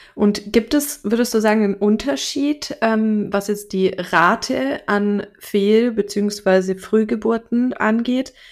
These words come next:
ähm, ob es Erst- oder Mehrfachgebärende sind? Oder ist es völlig gleich? Hast du da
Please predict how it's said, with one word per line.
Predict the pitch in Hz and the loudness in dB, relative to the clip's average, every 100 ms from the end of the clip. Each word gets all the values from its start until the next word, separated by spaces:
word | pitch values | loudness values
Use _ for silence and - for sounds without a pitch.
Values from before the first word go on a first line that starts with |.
| - _ | -20 _
ähm, | 208 202 196 | 2 2 0
ob | 208 208 | -4 -2
es | 185 - | -4 -4
Erst- | - 175 247 294 - - | -2 2 2 -2 -10 -4
oder | 233 208 196 190 - | 0 2 0 -2 -6
Mehrfachgebärende | 190 180 190 233 302 - _ _ - 277 285 - - 277 247 269 269 262 277 | -2 0 0 0 -4 -10 _ _ -4 -2 -2 -6 -6 -2 -2 -2 -4 -4 -6
sind? | - 294 381 - _ _ _ | -4 -4 -6 -10 _ _ _
Oder | 220 202 | 2 2
ist | 190 - | 2 -4
es | 180 | -4
völlig | 180 160 147 | -4 -4 -4
gleich? | - - - - - 233 | -6 -6 -8 -12 -10 -4
Hast | 214 208 - | -4 -4 -4
du | |
da | 214 190 190 | 0 0 0